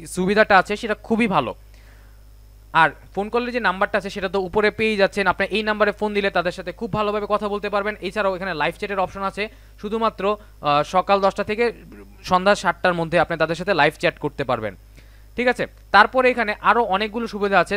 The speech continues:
তার আমি সেই সব সুবিধাগুলো যদি বলতে যাই, আমার ভিডিওটি অনেক বড় হয়ে যাবে, তাই আমি এই সুবিধাগুলো না বলে এবার কীভাবে এখান থেকে আপনি হোস্টিংটা পারচেজ করবেন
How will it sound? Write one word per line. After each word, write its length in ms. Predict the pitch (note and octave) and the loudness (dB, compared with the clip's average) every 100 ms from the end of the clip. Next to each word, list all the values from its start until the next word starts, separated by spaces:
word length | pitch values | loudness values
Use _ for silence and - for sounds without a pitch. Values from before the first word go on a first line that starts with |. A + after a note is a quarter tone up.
| - | 0
তার 120 | F#3+ F#3+ | 2 2
আমি 120 | E3+ F#3 | -2 -2
সেই 100 | G#3 F#3+ | -2 2
সব 100 | F#3+ - - | 0 0 -4
সুবিধাগুলো 400 | F#3+ G3 G3+ G3+ F#3+ | 0 2 2 0 0
যদি 120 | G3 D#3+ | 0 2
বলতে 160 | D#3 D#3+ | 2 4
যাই, 100 | E3 D#3+ | 4 4
আমার 160 | D#3+ D#3 | 4 2
ভিডিওটি 240 | E3 F3+ E3 | 2 2 2
অনেক 140 | F#3 A#3+ A#3+ | 2 4 4
বড় 100 | A3+ | 4
হয়ে 140 | A3 G#3+ | 4 4
যাবে, 140 | A3 A#3 - - - | 2 2 -2 -20 2
তাই 120 | F#3+ G3+ | 6 6
আমি 100 | A3+ G#3+ | 4 0
এই 40 | A3 A3 | -2 -4
সুবিধাগুলো 380 | G#3+ A3+ A#3 A3 F#3+ | 0 2 2 2 4
না 40 | F3 | 4
বলে 160 | E3+ G#3+ - F3 | 2 0 -2 0
এবার 140 | G3 G3+ | 0 2
কীভাবে 220 | A3 A3+ | 0 2
এখান 140 | A3 A3+ | 2 0
থেকে 100 | G#3 F#3 | 0 0
আপনি 140 | F3+ E3 | 0 -6
হোস্টিংটা 320 | D#3 F#3+ G3 - | -6 -4 -2 2
পারচেজ 260 | E3+ G3 - | 0 0 -4
করবেন 220 | F#3+ E3+ | -2 0